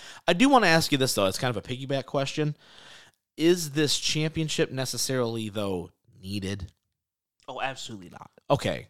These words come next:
Speaker 1: I, I, I, be-, you, you know me. I'm a belt guy,
Speaker 2: Yeah.
Speaker 1: right? But, like,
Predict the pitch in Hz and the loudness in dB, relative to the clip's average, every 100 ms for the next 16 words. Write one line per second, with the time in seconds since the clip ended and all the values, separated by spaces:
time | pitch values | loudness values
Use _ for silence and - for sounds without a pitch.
0 | _ _ - 151 147 160 - 165 175 175 | _ _ 2 2 4 2 4 2 0 -4
1 | 147 214 214 214 151 90 87 - 160 123 | -2 -2 2 4 4 4 -4 -4 -2 0
2 | 92 90 87 82 101 - 113 131 - - | -2 -4 -4 -4 -6 -4 -2 -2 -4 -2
3 | 139 139 147 131 | 0 2 2 2